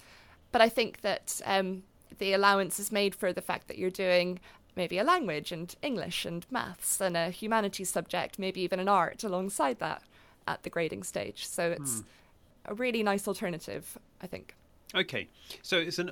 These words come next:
Speaker 2: it's an alternative path that students could take as opposed to taking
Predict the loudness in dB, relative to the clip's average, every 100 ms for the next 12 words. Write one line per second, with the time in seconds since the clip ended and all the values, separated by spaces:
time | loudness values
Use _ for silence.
0 | -4 -2 0 0 0 2 2 0 -4 -2
1 | -2 -2 -4 -2 -2 -4 _ -12 -4 -2
2 | -2 -6 -6 0 0 -2 -6 -4 -4 -2
3 | 0 0 -4 -4 -4 -4 -10 -10